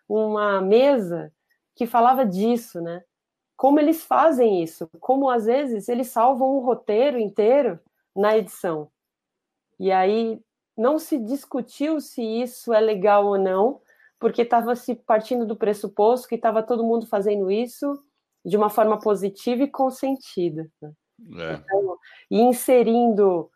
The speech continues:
Speaker 1: trechos de natureza, inserindo trechos de captação de áudio por aí pra fazer o áudio subir, fazer o áudio descer. Então, assim, foi um universo que eu tinha descoberto um pouquinho dele,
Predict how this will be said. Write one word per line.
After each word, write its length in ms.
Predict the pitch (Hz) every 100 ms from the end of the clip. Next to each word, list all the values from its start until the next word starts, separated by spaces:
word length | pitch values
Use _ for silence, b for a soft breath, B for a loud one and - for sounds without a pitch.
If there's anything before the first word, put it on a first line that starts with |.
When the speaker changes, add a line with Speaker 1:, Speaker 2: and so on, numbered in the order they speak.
| _ _ _ _
Speaker 1:
trechos 520 | 220 233 240 240 196
de 100 | 196
natureza, 840 | 180 185 165 165 214 226 185 170
inserindo 680 | 165 180 - 202 196 214 196
trechos 400 | 196 214 226 220
de 80 | 190
captação 580 | 202 196 - 185 202 202
de 120 | 180
áudio 320 | 180 185 180
por 180 | 185 170
aí 260 | 165 185 220
pra 280 | 202 190
fazer 220 | 175 175 190
o 100 | 180
áudio 260 | 190 196
subir, 440 | 196 147 175 202 196
fazer 200 | 165 165
o 100 | 165
áudio 220 | 170 160
descer. 200 | 151 208
Então, 140 | 202 226
assim, 300 | 226 202 196 b b b
foi 220 | 254 285
um 80 | 311
universo 680 | 294 254 196 208 208 214
que 80 | 196
eu 100 | 202
tinha 460 | 202 - 220 208 180
descoberto 680 | 160 - - 180 190 190 196
um 120 | 185
pouquinho 540 | - 320 - 330 349 220
dele, 360 | 190 220 302